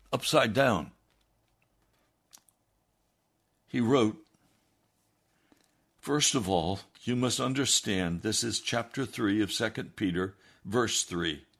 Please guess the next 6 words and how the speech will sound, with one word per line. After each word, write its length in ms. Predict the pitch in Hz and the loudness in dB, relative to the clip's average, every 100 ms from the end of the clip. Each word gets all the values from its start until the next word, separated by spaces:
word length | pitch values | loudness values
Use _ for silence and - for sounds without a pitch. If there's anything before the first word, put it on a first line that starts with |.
| _ _ - | _ _ -4
"First 360 | 143 165 - | 0 2 2
of 120 | 117 101 | 2 4
all, 180 | 101 | 4
you 100 | 117 | 2
must 240 | 135 131 151 | 0 -2 -2
understand 880 | 139 151 143 - - 95 98 101 | -2 0 0 0 0 2 0 -2